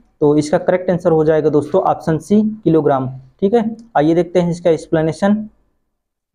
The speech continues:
explanation है विस्फोटक के लिए विस्फोटक पदार्थ आमतौर पर kilogram के संदर्भ में लिया जाता है। आइए देखते हैं next question।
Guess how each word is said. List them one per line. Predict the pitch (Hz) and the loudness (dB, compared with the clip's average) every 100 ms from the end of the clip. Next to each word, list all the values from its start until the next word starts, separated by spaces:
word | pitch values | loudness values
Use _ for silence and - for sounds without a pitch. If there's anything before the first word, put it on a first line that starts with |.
| 156 - _ _ - | -10 -10 _ _ -6
explanation | 147 - 170 160 160 196 | -6 0 0 0 0 0
है | 190 | 0
विस्फोटक | 160 165 - 160 156 196 - | 2 0 0 -2 0 -2 0
के | 185 | 0
लिए | 151 139 175 - - _ 151 | 0 0 -2 -6 -20 _ 0
विस्फोटक | 156 - - 160 156 202 - | 0 -2 -2 -2 0 -4 -4
पदार्थ | 165 151 156 - - | -2 0 0 -2 -2
आमतौर | 170 180 175 147 | -2 2 0 0
पर | 160 | -4
kilogram | 156 175 160 156 170 | 0 2 2 2 0
के | 175 | -2
संदर्भ | 165 160 151 156 156 | -4 0 0 0 2
में | 175 | 2
लिया | 180 160 | 2 2
जाता | 143 135 - 131 | 2 0 0 -2
है। | 127 123 - - - | -2 -4 -12 -12 -2
आइए | 139 156 | 0 2
देखते | 160 160 170 | 0 0 0
हैं | |
next | 156 180 - | 0 -2 -2
question। | 185 - 202 214 | -4 0 -4 -4